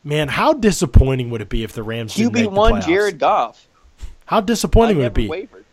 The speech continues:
Speaker 1: if the Rams didn't make the playoffs after
Speaker 2: Wait,
Speaker 1: the
Speaker 2: that's,
Speaker 1: season they've had
Speaker 2: that's
Speaker 1: just
Speaker 2: a
Speaker 1: because they're in the
Speaker 2: possibility?
Speaker 1: N F C? Yeah, it's a possibility.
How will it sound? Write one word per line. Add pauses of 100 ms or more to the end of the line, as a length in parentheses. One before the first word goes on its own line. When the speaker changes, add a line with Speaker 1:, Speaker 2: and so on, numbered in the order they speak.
Speaker 1:
if
the
Rams
didn't
make
the
playoffs (1800)
after
Speaker 2:
Wait,
Speaker 1:
the
Speaker 2:
that's,
Speaker 1:
season
they've
had
Speaker 2:
that's
Speaker 1:
just
Speaker 2:
a
Speaker 1:
because
they're
in
the
Speaker 2:
possibility?
Speaker 1:
N
F
C? (120)
Yeah,
it's
a
possibility.